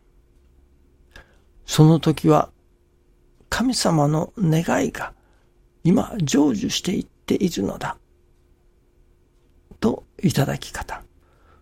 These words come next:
そうやっていただく、いただき方を師匠は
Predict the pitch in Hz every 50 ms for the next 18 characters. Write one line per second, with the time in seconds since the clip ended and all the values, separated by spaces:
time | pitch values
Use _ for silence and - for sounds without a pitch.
0 | _ _ _ _ - - - 190 196 202 220 208 202 190 - _ _ 202 190 -
1 | - - _ _ _ _ _ _ _ _ _ _ _ _ _ _ _ _ _ _
2 | _ _ _ _ _ _ _ _ - 294 185 - - 165 151 156 135 - 170 -
3 | - - - - - 190 139 - 147 147 151 143 - - - 135 131 - 73 76
4 | - - - - - - 156 - - 147 - - - - - -